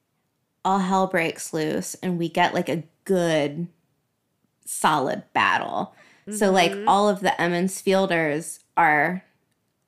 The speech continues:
Speaker 1: contributing, I guess, except for Rand, because
Speaker 2: <laughs>
Speaker 1: he, he has a moment.
Speaker 2: Yeah,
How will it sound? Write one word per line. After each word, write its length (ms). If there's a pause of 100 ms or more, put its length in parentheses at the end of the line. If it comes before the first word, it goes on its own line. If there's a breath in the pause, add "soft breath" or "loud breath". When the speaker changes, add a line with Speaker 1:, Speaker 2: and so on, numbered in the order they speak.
(800)
Speaker 1:
contributing, 840
I 80
guess, 240
except 280
for 140
Rand, 480 (260)
because 400 (640)
Speaker 2:
<laughs> 480
Speaker 1:
he, 300 (720 soft breath)
he 160
has 220
a 40
moment. 680 (880)
Speaker 2:
Yeah, 400